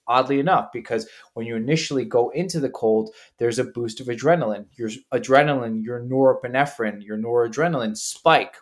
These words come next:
When you immediately get into the cold, your body says, <gasps> and your breathing does that. And then all of a sudden, you slow your breathing down.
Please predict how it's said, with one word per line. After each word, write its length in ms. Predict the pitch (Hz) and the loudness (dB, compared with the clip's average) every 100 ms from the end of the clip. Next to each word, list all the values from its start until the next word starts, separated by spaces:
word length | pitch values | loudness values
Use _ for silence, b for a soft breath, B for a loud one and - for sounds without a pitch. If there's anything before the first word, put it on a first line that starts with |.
| - | -16
When 140 | 113 | -12
you 100 | 117 | -10
immediately 520 | 113 135 147 143 135 | -6 -2 0 0 0
get 180 | 117 110 | 0 -2
into 100 | 110 | -4
the 80 | 107 | -12
cold, 260 | - 120 113 | -4 -4 -2
your 120 | 107 | 0
body 260 | 120 127 | 2 2
says, 240 | 127 113 110 | -2 -8 -12
<gasps> 40 | 180 | -10
and 1040 | 190 214 214 202 190 175 - _ - 113 | -6 -4 -4 -6 -10 -14 -16 _ -10 -6
your 100 | 110 | -4
breathing 420 | 110 143 160 135 | 2 4 6 4
does 260 | 110 107 - | 2 0 0
that. 280 | 95 90 - | -6 -6 -10
And 100 | 117 117 | -12 -8
then 100 | 113 | -2
all 240 | 135 151 | 2 2
of 80 | 170 | 2
a 60 | |
sudden, 520 | 160 - 151 131 113 110 | 0 0 0 0 -4 -10
you 140 | 107 | -14
slow 460 | - - 110 110 123 | -14 -14 -8 -4 0
your 180 | 135 | -2
breathing 400 | 139 135 135 131 | 0 2 2 0
down. 400 | 120 90 90 90 | -4 -4 -6 -12